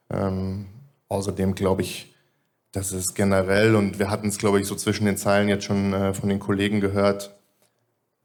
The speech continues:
ich glaube, alle drei Bereiche, und wir sind so dieser Dritte, der so dazwischen sitzt, auf der einen Seite das klassisch Lineare, auf der anderen Seite das S-Wort, äh, Thema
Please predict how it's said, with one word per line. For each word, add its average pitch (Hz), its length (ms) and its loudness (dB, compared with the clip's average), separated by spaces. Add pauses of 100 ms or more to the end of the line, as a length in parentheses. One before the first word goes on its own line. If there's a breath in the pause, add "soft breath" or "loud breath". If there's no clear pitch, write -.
ich - 140 -18
glaube, 104 320 4
alle 113 200 4
drei 107 340 2
Bereiche, 120 840 2
und 101 220 -2
wir 110 100 2
sind 107 320 2
so 104 240 0 (180)
dieser 98 460 -4
Dritte, 117 400 -2
der 101 180 2
so 101 80 -2
dazwischen 120 560 -2
sitzt, 131 320 -2
auf 98 120 -2
der 90 100 0
einen 104 220 2
Seite 101 260 0
das 95 140 -6
klassisch 104 400 -6
Lineare, 120 480 2
auf 104 100 0
der 98 120 -2
anderen 104 200 0
Seite 101 320 0
das 98 180 -4
S-Wort, 113 460 -2
äh, 110 340 0
Thema 113 420 0